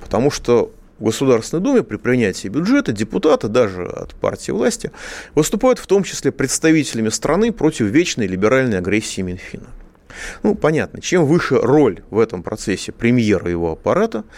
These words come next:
тем ниже роль и влияние либерастов из Минфина.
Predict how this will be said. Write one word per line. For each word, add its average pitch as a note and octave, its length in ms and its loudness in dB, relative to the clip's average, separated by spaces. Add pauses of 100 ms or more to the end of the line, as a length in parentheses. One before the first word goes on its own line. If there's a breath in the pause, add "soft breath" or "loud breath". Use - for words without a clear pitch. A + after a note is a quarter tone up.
(280 loud breath)
тем A3 360 2
ниже C#3 580 0
роль A#2 300 4
и G2 80 -4
влияние A#2 540 0
либерастов F#2 640 -2
из F#2 100 -4
Минфина. F2+ 400 -10